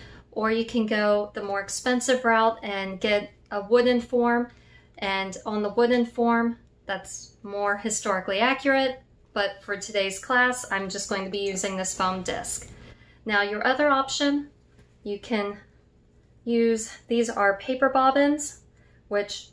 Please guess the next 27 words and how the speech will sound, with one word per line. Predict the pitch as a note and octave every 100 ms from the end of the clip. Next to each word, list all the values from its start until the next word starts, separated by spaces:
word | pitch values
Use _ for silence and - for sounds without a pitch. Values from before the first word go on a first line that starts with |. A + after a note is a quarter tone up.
| _ _ -
do | C4+ C#4+
work, | B3 A#3+ B3 - _ -
but | A3 G#3+
they | G3+
tend | G3 A3+ G#3+
to | G#3 G3+ F#3+ F#3 -
break | A3+ G#3+
apart | - A3 G#3+
very | G#3+ G3 F#3+
easily, | B3+ C#4 C#4 C#4 C4+ C4+ - - _ _ -
and | A3+ A#3+ A#3 A#3 - - -
you | G#3+
can | A3 G#3
also | G#3 G#3 G3
run | G3
into | G3 F#3 F#3+
this | F#3 F#3+
problem. | - - - - G#3+ _ _ _ _ -
If | -
you | G3+
can | - G#3+
see, | - D4 D4 D4 _ _ _
they're | G3+ G3+
all | G3+ G3+ G3 -
knotted | G3+ G#3 G#3 G3+
together | A3 A#3 C4 C4 C4 B3+ B3 -
and | F#3 F#3+ F#3+ F#3+ F#3